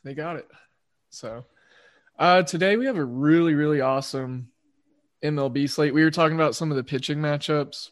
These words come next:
and some of the hot teams off air just a little bit ago.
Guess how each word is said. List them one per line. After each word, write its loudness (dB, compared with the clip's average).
and -8
some -4
of -4
the -2
hot 2
teams -4
off -2
air 0
just -8
a -4
little -2
bit -2
ago. -4